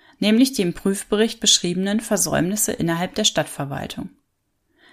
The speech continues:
Eines dieser Versäumnisse sei ein unzureichender Informationsfluss zwischen dem zuständigen Dezernat und anderen Teilen der Stadtverwaltung. So wird Markus Lewe zitiert.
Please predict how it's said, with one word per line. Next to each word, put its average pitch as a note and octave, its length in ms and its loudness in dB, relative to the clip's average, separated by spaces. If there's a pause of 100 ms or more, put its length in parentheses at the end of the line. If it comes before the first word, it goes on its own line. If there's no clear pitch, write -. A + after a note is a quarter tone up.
(160)
Eines B3+ 340 6
dieser A3+ 260 2
Versäumnisse A3 840 0
sei F3+ 280 2
ein - 180 -2
unzureichender G#3 840 2
Informationsfluss E3 1160 -4 (160)
zwischen - 320 0
dem F3 140 -4
zuständigen G3+ 600 -2
Dezernat E3 720 -2
und G#3 160 -4
anderen F#3 340 -2
Teilen D#3+ 320 -4
der G3+ 80 -2
Stadtverwaltung. C#3+ 840 -6 (380)
So F#3+ 200 -4
wird A3+ 160 -2
Markus - 360 -4
Lewe D#3+ 280 -4
zitiert. - 580 -6